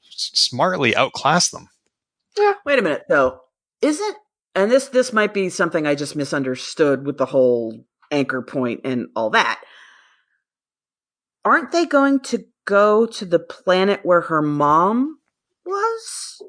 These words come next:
Speaker 2: That was the stated, uh, goal.
Speaker 3: But I, I thought they kind of had to. Like, I thought it was like a rubber band kind of thing. Or am I just wrong about that? I could be totally wrong about that.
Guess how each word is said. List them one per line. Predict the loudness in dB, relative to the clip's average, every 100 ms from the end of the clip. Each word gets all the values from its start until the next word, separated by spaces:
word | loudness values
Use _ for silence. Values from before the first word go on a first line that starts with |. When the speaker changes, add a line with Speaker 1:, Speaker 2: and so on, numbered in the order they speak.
| 0
Speaker 2:
That | 4
was | 4 0
the | -4 -4 -4 -4 -10 _
stated, | -4 0 0 -2 -10 _ -8
uh, | -4 -2
goal. | 0 0 0 -2 -6 _ _ _ _ _ -4
Speaker 3:
But | -2
I, | -2 0
I | -2
thought | 0 0 0
they | -2
kind | -4 -4 -2
of | -2 -4 -14 -16 -18 -16
had | -4 -4 -2 -6
to. | -2 0 0
Like, | 2
I | 2
thought | 2
it | 0
was | 0
like | 0
a | 0
rubber | 0 0 0
band | 0 0 -2 -2
kind | -2 -2 -2
of | -6 -8 _ -6
thing. | -2 -2 -4 -10 -14 -16 _ _ _ _ _ _ _ _ 0
Or | 2 4
am | 2
I | -2
just | -4
wrong | -8 -8
about | -8 -8
that? | -2
I | -2
could | -2 -6
be |
totally | -2 -2 -2 -6
wrong | -8 -10
about | -10 -12
that. | -10